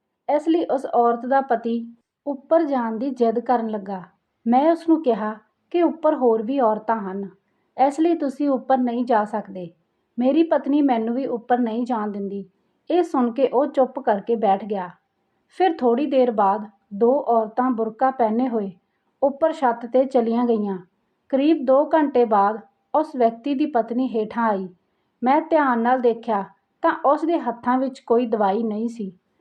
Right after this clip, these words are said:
ਪਰ ਉਸ ਦੇ ਚਿਹਰੇ 'ਤੇ ਖੁਸ਼ੀ ਜ਼ਰੂਰ ਸੀ। ਦੋਵੇਂ ਪਤੀ ਪਤਨੀ ਉੱਥੋਂ ਚਲੇ ਗਏ।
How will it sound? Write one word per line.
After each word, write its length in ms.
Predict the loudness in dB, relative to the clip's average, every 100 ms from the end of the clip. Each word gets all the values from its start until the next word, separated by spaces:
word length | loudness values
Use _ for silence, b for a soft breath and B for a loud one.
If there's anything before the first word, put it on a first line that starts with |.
| _
ਪਰ 160 | 0 0
ਉਸ 180 | -2
ਦੇ 140 | -2 -4
ਚਿਹਰੇ 380 | 0 2 4 2
'ਤੇ 300 | 0 -6 -10 _ _
ਖੁਸ਼ੀ 340 | -4 -2 -2
ਜ਼ਰੂਰ 300 | -2 0 0
ਸੀ। 340 | -2 -8 -10 -12 _ _ _ _ _ _
ਦੋਵੇਂ 340 | -2 4 4 4
ਪਤੀ 320 | 2 -2 -2
ਪਤਨੀ 440 | 0 0 0 0
ਉੱਥੋਂ 240 | 0 0 -2
ਚਲੇ 340 | 0 0 0
ਗਏ। 280 | -2 -4